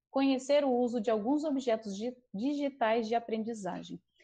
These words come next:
E as competências socioemocionais envolvidas nessa aula, então, é a curiosidade para a, para aprender, empatia, resiliência, abertura ao novo, imaginação criativa e foco.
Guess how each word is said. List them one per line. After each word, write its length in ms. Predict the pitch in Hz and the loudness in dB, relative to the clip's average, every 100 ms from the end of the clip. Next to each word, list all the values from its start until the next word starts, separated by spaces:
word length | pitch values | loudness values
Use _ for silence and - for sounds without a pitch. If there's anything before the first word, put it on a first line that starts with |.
| _ _ | _ _
E 40 | 269 | -2
as 140 | 285 | 0
competências 680 | 302 294 285 294 311 302 285 | -2 0 0 2 0 0 -2
socioemocionais 760 | 269 277 269 254 254 233 214 208 | -2 0 -2 -2 -2 -2 -2 -2
envolvidas 520 | 214 226 240 247 226 | 0 0 0 -2 -2
nessa 240 | 220 - 196 | -4 -4 -2
aula, 200 | 190 190 | -2 -4
então, 480 | 190 240 196 - - _ - | -2 0 0 -4 -10 _ -6
é 80 | 196 | -4
a 40 | |
curiosidade 760 | 190 233 220 202 196 214 277 277 | 0 0 0 -2 -2 0 0 0
para 220 | 277 254 247 233 | 0 0 0 -2
a, 200 | - 220 214 - - | -4 -6 -6 -8 -2
para 220 | 226 254 | 0 0
aprender, 680 | 240 196 175 202 240 262 | 0 -4 0 2 4 2
empatia, 920 | 247 233 220 180 - - 247 247 240 214 | 0 -4 -6 -10 -12 -8 -2 0 2 0
resiliência, 1000 | 214 240 240 208 190 202 226 226 226 208 - _ | 0 0 0 -2 -2 -2 -2 -2 -4 -6 -10 _
abertura 640 | - 240 240 240 - 277 247 | -4 0 2 0 0 0 2
ao 120 | 208 | 0
novo, 600 | 180 196 226 254 254 254 254 - | 0 0 2 2 0 -6 -8 -4
imaginação 800 | 233 233 208 226 214 214 277 311 | -2 0 -2 -2 -4 -2 -2 0
criativa 640 | 294 262 262 - 240 233 | 0 0 -2 -4 -2 0
e 60 | 277 | -2
foco. 460 | - 180 - - | 0 -2 -4 -20